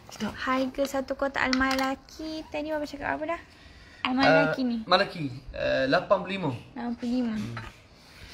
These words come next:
Speaker 1: Ambil set dengan besar ni, kan? Kita buat set tadi.
Speaker 2: Hmm.
Speaker 1: Set surau, jangan lupa. Haramain ataupun Malaki.
Speaker 2: Ah, seratus.
Speaker 1: Tujuh puluh.
Speaker 2: Tujuh puluh.
Speaker 1: Hmm, bekas yang besar ni. Dan insyaAllah ada banyak.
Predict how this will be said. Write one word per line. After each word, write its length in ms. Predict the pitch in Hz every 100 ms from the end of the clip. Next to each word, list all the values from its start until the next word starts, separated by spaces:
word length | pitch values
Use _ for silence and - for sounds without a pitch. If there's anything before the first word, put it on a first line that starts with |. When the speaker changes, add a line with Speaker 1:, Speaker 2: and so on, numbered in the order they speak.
| -
Speaker 1:
Ambil 240 | 165 202 196
set 380 | - 226 -
dengan 320 | - 175 175 170
besar 320 | 170 - 185
ni, 160 | 185 220
kan? 160 | 233 - - _
Kita 140 | - 135
buat 160 | 143
set 180 | - -
tadi. 220 | - 151 233 - -
Speaker 2:
Hmm. 240 | 254 240
Speaker 1:
Set 240 | - - 151
surau, 340 | 180 185 226 285 - -
jangan 220 | 139 147
lupa. 340 | 147 - 196 220 - -
Haramain 400 | - 175 190 240
ataupun 380 | 190 185 185 190
Malaki. 400 | 175 160 185 220 - - - - - - - - - - - - - - - - - - - -
Speaker 2:
Ah, 220 | 269 247
seratus. 1000 | 247 - 254 254 - 254 254 - - - -
Speaker 1:
Tujuh 160 | 185
puluh. 200 | 185 170 - -
Speaker 2:
Tujuh 200 | 240 240
puluh. 200 | 254 226
Speaker 1:
Hmm, 40 |
bekas 160 | 214 -
yang 160 | 165 156
besar 240 | - 131
ni. 80 | 110 - - - - - - - - - - - -
Dan 80 | 156
insyaAllah 320 | - 202 160
ada 100 | 180
banyak. 300 | 180 196